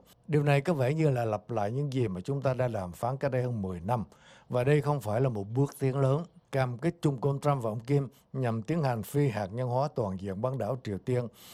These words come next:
được đa số hiểu là chưa thuyết phục được Triều Tiên chấp nhận định nghĩa của Washington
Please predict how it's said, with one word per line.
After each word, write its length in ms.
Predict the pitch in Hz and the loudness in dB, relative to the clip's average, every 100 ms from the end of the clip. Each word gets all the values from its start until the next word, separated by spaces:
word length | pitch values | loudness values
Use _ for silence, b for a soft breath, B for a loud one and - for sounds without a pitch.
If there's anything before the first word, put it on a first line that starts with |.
| B - | B -4
được 260 | 123 117 | -2 0
đa 160 | 139 139 | 2 0
số 240 | - 160 | 2 0
hiểu 260 | 143 98 131 | 2 0 0
là 120 | 139 101 | 0 0
chưa 180 | 135 131 - | 0 0 2
thuyết 200 | 170 196 | 0 0
phục 220 | 127 101 | -4 -4
được 180 | 110 - | -6 -6
Triều 120 | 110 | -6
Tiên 280 | 98 139 127 B B B - | 0 0 0 B B B -4
chấp 260 | 165 - 123 | -4 -4 -4
nhận 300 | 113 95 107 | -2 0 0
định 200 | 98 104 | 0 0
nghĩa 180 | 104 | 0
của 120 | 123 127 | 0 0
Washington 640 | 131 123 127 113 123 113 | 0 0 -4 -2 -2 -2